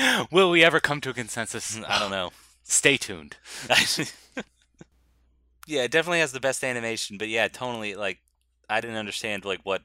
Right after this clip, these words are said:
Speaker 2: what drew them about the Night on Bald Mo-, Mountain. I was, I was actually gonna ask you, is there some musical context to it?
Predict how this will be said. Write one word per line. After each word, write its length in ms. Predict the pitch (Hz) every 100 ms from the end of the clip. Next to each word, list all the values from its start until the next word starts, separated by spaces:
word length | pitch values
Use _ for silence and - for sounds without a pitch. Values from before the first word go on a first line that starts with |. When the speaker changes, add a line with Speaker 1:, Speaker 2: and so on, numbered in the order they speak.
| _ -
Speaker 2:
what 280 | 101 104
drew 220 | - 101 95
them 160 | 90
about 220 | 87 87
the 80 | -
Night 200 | 90 87
on 120 | 85
Bald 240 | 87 85 82
Mo-, 140 | 87 -
Mountain. 460 | 98 87 78 82 80 - - -
I 80 | -
was, 240 | 101 - - 90
I 60 |
was 140 | 101 104
actually 240 | 104 104
gonna 140 | 92
ask 220 | 90 90 -
you, 160 | 98 92
is 80 |
there 120 | 90 92
some 200 | - 87
musical 420 | 98 95 - 92
context 540 | 95 87 - 85 -
to 180 | - 87
it? 140 | 80